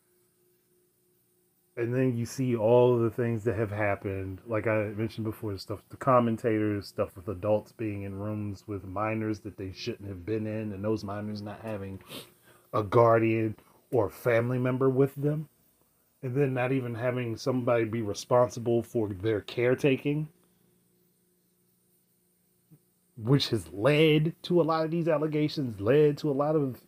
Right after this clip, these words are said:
misconduct, a lot of abuse. Yeah, you guys gotta clean up home base before you start asking for help.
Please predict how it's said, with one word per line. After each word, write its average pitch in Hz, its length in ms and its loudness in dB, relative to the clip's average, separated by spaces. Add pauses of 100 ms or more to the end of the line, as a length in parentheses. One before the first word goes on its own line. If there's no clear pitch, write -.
(260)
misconduct, 143 1000 0
a 110 120 -4
lot 120 300 2
of 120 100 2
abuse. 117 640 -4 (2500)
Yeah, 147 100 -2
you 120 160 -4
guys 180 280 4
gotta 165 200 0
clean 165 400 2
up 160 140 2
home 151 300 0
base 147 320 0
before 139 280 -4
you 135 100 -2
start 135 400 0
asking 131 440 -4
for 110 180 -4
help. 127 400 -2